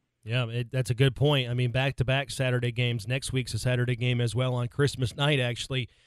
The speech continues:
against the Arizona Cardinals. That's Mark Glowinski, right guard for the Indianapolis Colts, one of the best guys inside the locker room. Mark, thanks as always for the time. Good luck coming up on Saturday night, and, uh, we'll talk to you soon later on this season.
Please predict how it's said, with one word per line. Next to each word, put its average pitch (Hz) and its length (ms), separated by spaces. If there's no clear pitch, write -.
against 127 360
the 131 180
Arizona 135 500
Cardinals. 139 480
That's 143 200
Mark 156 240
Glowinski, 147 580
right 165 320
guard 156 460
for 147 160
the 139 180
Indianapolis 151 640
Colts, 180 400
one 143 140
of 139 40
the 127 60
best 156 240
guys 156 300
inside 151 380
the 139 80
locker 151 360
room. 139 160
Mark, 156 260
thanks 165 240
as 131 80
always 165 200
for - 120
the 139 80
time. 160 340
Good 175 160
luck 180 240
coming 175 200
up 175 140
on 165 200
Saturday 170 440
night, 175 260
and, 160 180
uh, 151 100
we'll 156 120
talk 160 280
to 160 60
you 151 60
soon 160 260
later 151 240
on 151 140
this 139 140
season. 110 360